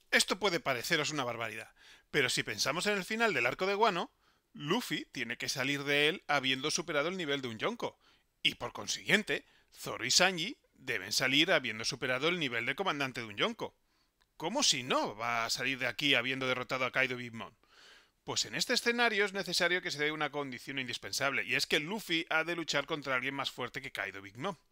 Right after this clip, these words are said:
Entonces planteaba la posibilidad de que fuera Kurohige, porque no parecía que hubiera nadie más. Pero ahora sabemos que Kurohige no va a ir a Wano, sino que va en dirección contraria, hacia Alabasta.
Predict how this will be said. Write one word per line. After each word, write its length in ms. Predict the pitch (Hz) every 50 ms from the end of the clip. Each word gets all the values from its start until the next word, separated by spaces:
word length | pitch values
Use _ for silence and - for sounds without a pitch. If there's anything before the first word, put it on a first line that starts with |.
| _ _ - - _ _ _ _ _ _ _ _ _ _ _ _ _ _
Entonces 600 | - 113 110 110 165 214 254 226 - 160 170 -
planteaba 680 | - 175 147 135 135 135 139 170 185 135 - 190 - - _ _ _ _ _ _ _ _ _ _ -
la 200 | 147 135 120 -
posibilidad 360 | 127 - - 117 110 123 143
de 100 | 151 156
que 100 | - 127
fuera 260 | - - 127 135 139
Kurohige, 560 | - - 131 101 - - 185 196 170 117 - - - - -
porque 280 | - 156 - - - 117
no 200 | 107 117 151 190
parecía 320 | - 233 180 143 165 175
que 80 | 143 143
hubiera 260 | 131 143 139 131 123
nadie 240 | 123 120 110 98 98
más. 280 | 135 214 190 - - - - - - - _ _ _ _ _
Pero 260 | - 147 131 117 104
ahora 280 | 98 101 107 - 175 190
sabemos 440 | - 233 233 233 226 226 190 - - _ -
que 180 | - 131 113
Kurohige 580 | - - 113 98 95 98 - 123 117 123 135 147
no 240 | 160 175 196 214 196
va 120 | 196 165
a 60 | 143
ir 120 | 139 120 104
a 80 | 90
Wano, 360 | 90 131 214 254 247 139 - - _ _ _ _ _ _ _ _
sino 420 | - - - 139 131 123 123 120 117
que 120 | - 120
va 100 | 107 117
en 60 | 151
dirección 300 | 170 208 190 135 151 -
contraria, 560 | - 135 113 107 147 165 226 254 202 113 - - _ -
hacia 260 | 127 117 - - 131
Alabasta. 500 | 107 107 107 151 214 208 - 202 139 -